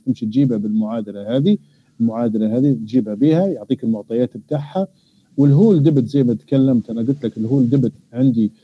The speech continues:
المقصود به هو الترو vertical debit، البعد الراسي. في فرق ما بين الميجر debit والترو vertical debit. لو كان الارقام، طبعًا هو عاده في الحسابات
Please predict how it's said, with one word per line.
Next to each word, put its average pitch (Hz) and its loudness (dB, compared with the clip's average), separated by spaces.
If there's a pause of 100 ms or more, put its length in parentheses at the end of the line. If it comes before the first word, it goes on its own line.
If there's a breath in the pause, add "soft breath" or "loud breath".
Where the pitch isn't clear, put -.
(340 soft breath)
المقصود 113 0
به 135 4
هو 117 2
الترو 139 0
vertical 117 -2
debit، 120 0
البعد 113 0
الراسي. 143 2 (300 soft breath)
في 170 4
فرق 147 4
ما 117 2
بين 139 4
الميجر 165 4
debit 180 0
والترو 139 0
vertical 143 -2
debit. 101 -6 (100)
لو 113 -2
كان 196 2
الارقام، 170 0
طبعًا 143 2
هو 170 2
عاده 165 -2
في 143 -2
الحسابات 143 0